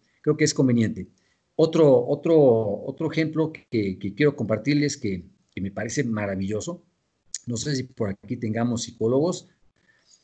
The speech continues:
esto, esto, eh, me, me parece trascendental porque cuando estamos atravesando por una situación tan drástica como es esta, esta pandemia, pues creo que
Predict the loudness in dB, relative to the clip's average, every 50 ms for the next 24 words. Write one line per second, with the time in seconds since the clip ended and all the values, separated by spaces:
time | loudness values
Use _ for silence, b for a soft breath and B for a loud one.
0 | b b _ -10 -8 -8 -6 -4 0 2 4 4 4 2 -2 -6 -12 -14 -12 -8
1 | -6 -2 -2 -2 -2 -2 -6 -8 -8 -6 -6 -8 -8 -10 -12 -14 _ _ _ _
2 | _ _ _ -16 -14 -12 -10 -8 -8 -6 -6 -6 -8 -6 -6 -6 -4 -4 -4 -4
3 | -4 -4 -4 -4 -4 -4 -4 -4 -4 -4 -6 -4 -6 -8 -10 -10 -12 -14 -12 -10
4 | -8 -6 -6 -6 -4 -4 -4 -2 -2 -2 -2 -2 -4 -4 -4 -4 -4 -4 -4 -2
5 | -2 -4 -2 -4 -6 -8 -10 -10 -10 -8 -4 -4 -2 -2 -4 -6 -8 B B B
6 | B B B B _ -6 -2 -2 0 0 0 -2 -2 -4 -4 -4 -4 -4 -6 -4
7 | -6 -6 -8 -6 -4 -4 -4 -4 -6 -10 _ _ _ _ -18 -14 -8 -8 -6 -4
8 | -2 0 2 2 2 2 2 0 0 -4 -8 -16 _ _ _ _ _ _ _ _
9 | _ -4 -2 0 0 0 -2 -4 -14 _ _ -8 -4 -4 -4 -2 0 0 2 2
10 | 0 0 -2 -8 -14